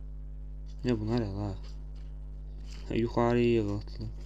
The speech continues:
Ha, itemlər getmədi. Gözəl. Deyəsən, mən şeyə qoymuşam, bilmirəm.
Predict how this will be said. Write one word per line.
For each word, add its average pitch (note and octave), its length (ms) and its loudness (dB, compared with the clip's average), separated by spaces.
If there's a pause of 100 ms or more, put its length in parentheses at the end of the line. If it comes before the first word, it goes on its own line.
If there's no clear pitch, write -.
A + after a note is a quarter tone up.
(1300)
Ha, A#2 140 0 (100)
itemlər A#2 480 0
getmədi. G#2 440 0 (440)
Gözəl. G#2+ 280 -2 (1800)
Deyəsən, G#2+ 280 -2
mən G#2+ 160 0
şeyə A2+ 320 6
qoymuşam, G2+ 560 0
bilmirəm. G2+ 460 -2